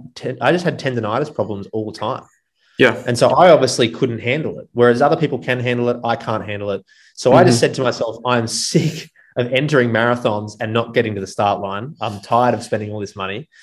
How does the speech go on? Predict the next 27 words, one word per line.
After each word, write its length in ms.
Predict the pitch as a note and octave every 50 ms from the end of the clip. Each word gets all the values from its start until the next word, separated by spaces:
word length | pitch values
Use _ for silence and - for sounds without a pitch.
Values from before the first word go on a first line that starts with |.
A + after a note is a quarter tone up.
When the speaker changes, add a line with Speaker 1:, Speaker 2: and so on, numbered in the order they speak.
| - _ _ _
Speaker 1:
So 220 | - - C#3 B2+ B2
what 140 | C3 C#3 C3+
I'm 40 |
gonna 140 | C3+ B2+ A#2
do 240 | A2+ A#2+ D#3+ F3 F3
is 220 | D3 C3 B2 A#2+
I'm 120 | A#2 B2 B2
gonna 200 | A#2+ A#2 A2 A2 - - -
change 420 | - - B2+ B2+ C3 C3 A#2 -
the 60 | G#2+
strategy 420 | - - B2 A2+ A#2 A2+ A2+ G#2+ F#2+
here, 200 | G#2 G#2 G#2 G2+
focus 360 | - - A2 G#2+ G#2 G#2 -
more 140 | A2 G#2 G#2
on 100 | G2+ G2
quality, 540 | - - G#2 G#2 G#2 G#2 G2+ G2 G2 G2 G2+
less 300 | G2+ G#2+ G2 - - - _ -
on 100 | G#2 G2
quantity, 560 | - - G#2+ G2 G2 - G2 G2+ F#2 F2+ - _ _ _ _ -
and 80 | - G#2
just 140 | A#2+ A#2+ -
make 140 | C#3 B2+ B2+
Speaker 2:
Mm-hmm. 80 | B2
Speaker 1:
the 60 | A#2 -
start 340 | - - G2+ G2+ - -
line." 260 | G#2 G2+ F#2+ F#2+ G2 - _ _ _ _ _ _ _ _ -
And 340 | A#2 A2+ A2 A#2 A2+ -